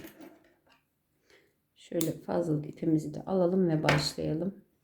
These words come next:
Ben şöyle modele geçmeden bir iki sıra lastik öreceğim. Bir ters, bir düz lastik örüyorum.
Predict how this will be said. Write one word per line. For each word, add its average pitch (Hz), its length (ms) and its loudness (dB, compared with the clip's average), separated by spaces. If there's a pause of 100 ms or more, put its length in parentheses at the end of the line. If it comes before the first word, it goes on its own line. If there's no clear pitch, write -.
(2750)
Ben 214 140 6
şöyle 196 300 6
modele 190 420 8
geçmeden 170 840 2 (380)
bir 202 160 6
iki 185 240 0
sıra 175 440 2
lastik 147 460 2
öreceğim. 151 520 2 (540)
Bir 208 240 6
ters, 170 460 0 (240)
bir 170 320 4
düz 202 320 0
lastik 160 480 2
örüyorum. 156 500 6